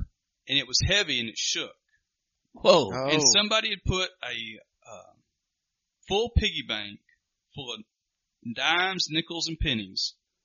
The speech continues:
Speaker 1: with a hundred fifteen dollars worth of change in it.
Speaker 2: Holy
Speaker 3: Man.
Speaker 2: shit.
Speaker 1: Out on the curb. And they had to know it weighed, like, thirty pounds.
Speaker 2: Huh.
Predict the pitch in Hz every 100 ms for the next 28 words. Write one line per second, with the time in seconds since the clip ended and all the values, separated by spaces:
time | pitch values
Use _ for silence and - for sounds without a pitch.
0 | _ - 123 110 147 151 143 - 151 -
1 | 139 127 120 117 113 113 - - 123 110
2 | 101 95 82 - - 214 190 87 - 147
3 | 165 117 101 - 131 165 185 175 123 92
4 | - 147 185 208 254 262 226 262 262 170
5 | 156 175 233 247 202 156 - _ _ 190
6 | 190 185 202 202 175 107 95 - - -
7 | _ _ _ - 120